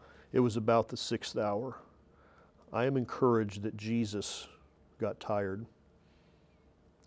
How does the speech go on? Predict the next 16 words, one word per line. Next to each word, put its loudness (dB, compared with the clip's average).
A 6
woman 12
from 8
Samaria 10
came 4
to -2
draw 8
water. 6
Jesus 2
said 8
to 2
her, 2
"Give 6
me 2
a 2
drink." -2